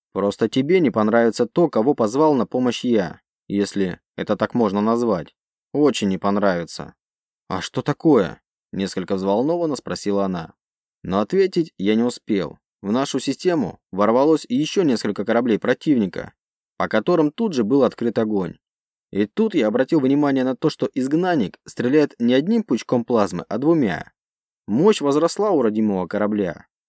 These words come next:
а это значит, что у нас есть шанс. «Закончим? Давай ко мне на борт. Расскажу подробнее о том, что я сделал», спокойно проговорил я Алисе.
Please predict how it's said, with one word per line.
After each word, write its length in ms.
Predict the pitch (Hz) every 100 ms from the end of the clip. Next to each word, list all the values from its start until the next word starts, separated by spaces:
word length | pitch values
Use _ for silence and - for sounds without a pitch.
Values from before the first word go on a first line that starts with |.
| _ -
а 140 | 92
это 180 | 90 104
значит, 480 | 120 151 175 - -
что 240 | - - 95
у 100 | 95
нас 280 | 110 165 -
есть 220 | 101 101
шанс. 480 | - 98 82 - - _ _ _ _
«Закончим? 800 | 95 104 - 196 190 - 85 - _ -
Давай 320 | 104 143 170
ко 140 | 143
мне 160 | 147 143
на 100 | 143
борт. 400 | 143 113 - - _ _ _
Расскажу 500 | 98 104 - 143 160
подробнее 460 | 151 113 131 123 120
о 40 |
том, 180 | - 147
что 160 | - 127
я 80 |
сделал», 480 | 127 135 120 82 - _ _ _ _ -
спокойно 540 | - 95 - 175 127
проговорил 500 | 95 92 104 123 160
я 180 | 104 107
Алисе. 600 | 113 113 101 - 82